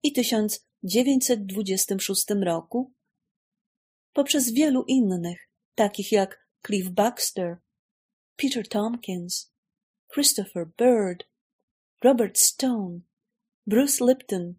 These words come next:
czy Richard J. Davidson, badacze, fizycy, neurobiolodzy, genetycy, lekarze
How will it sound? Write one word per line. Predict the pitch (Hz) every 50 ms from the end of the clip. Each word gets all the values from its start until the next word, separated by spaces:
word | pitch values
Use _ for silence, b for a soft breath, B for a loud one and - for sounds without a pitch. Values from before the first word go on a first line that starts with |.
| _ _ -
czy | - - - 185 170 170 175 190 220 -
Richard | 190 202 202 202 - 196 185 180 - - _ - -
J. | 214 214 214 185 180
Davidson, | 180 214 226 277 311 269 254 240 - - - - 170 170 165 175 _ _ _ _ _ _ _ -
badacze, | 196 214 185 185 226 247 285 285 - - 294 294 294 -
fizycy, | - 208 185 180 202 254 262 269 - 285 254
neurobiolodzy, | 220 196 190 185 185 185 180 175 190 185 175 180 196 233 262 226 233 262 254 247 _ _ _ -
genetycy, | 190 185 190 190 185 185 185 - - 294 294 - - 311 302 - _ _ _ _ _ _ -
lekarze | - 185 180 - - 185 180 180 180 - 254 277